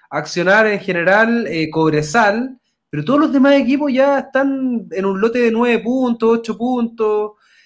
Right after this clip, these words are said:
Entonces, veamos si es que nos alcanza,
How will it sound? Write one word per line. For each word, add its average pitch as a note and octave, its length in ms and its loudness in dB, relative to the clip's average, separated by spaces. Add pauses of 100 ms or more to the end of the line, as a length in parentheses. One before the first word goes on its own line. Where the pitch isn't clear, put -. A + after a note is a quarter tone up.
(160)
Entonces, G3+ 1600 0 (720)
veamos G#3 440 0
si C4 100 0
es A#3 80 0
que A#3 200 0
nos G#3+ 260 2
alcanza, A#3+ 1120 2